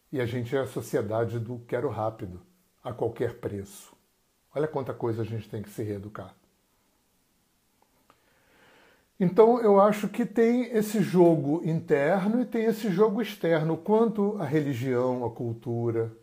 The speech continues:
né? Repara uma coisa interessante também que sempre me chamou a atenção. Quando ditadura,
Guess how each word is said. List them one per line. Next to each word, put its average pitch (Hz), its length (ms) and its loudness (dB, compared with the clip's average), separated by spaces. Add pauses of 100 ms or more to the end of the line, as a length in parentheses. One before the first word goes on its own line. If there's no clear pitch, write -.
(960)
né? 127 240 -4 (220)
Repara 196 340 2
uma 180 160 2
coisa 175 340 4
interessante 139 800 -2
também 127 300 -4
que 123 180 -10
sempre 160 380 -6
me 139 100 -8
chamou 131 320 -4
a 127 40 0
atenção. 117 560 -10 (680)
Quando 202 320 4
ditadura, 117 800 0